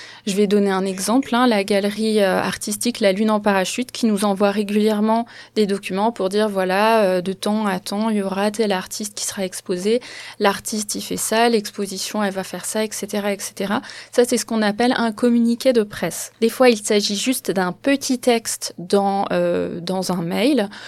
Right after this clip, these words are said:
ou des fois, on a les informations ailleurs, on peut en trouver dans les journaux, à la radio, à la télé.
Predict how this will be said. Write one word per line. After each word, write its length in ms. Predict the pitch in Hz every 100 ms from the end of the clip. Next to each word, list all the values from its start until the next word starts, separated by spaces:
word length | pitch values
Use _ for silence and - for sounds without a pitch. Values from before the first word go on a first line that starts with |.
| - -
ou 120 | 254
des 160 | 214 208
fois, 200 | 240 269
on 120 | 247
a 80 | 208
les 160 | 196
informations 720 | 190 - 202 185 185 - 202 202
ailleurs, 540 | 190 185 180 208 220
on 200 | 196 175
peut 120 | 175
en 120 | 190 185
trouver 460 | - 185 185 202 202 - - -
dans 100 | 190
les 100 | 190
journaux, 460 | 185 185 185 208
à 100 | 220
la 120 | 202 185
radio, 440 | 180 175 196 226
à 100 | 214
la 140 | 190
télé. 440 | 185 190 180 196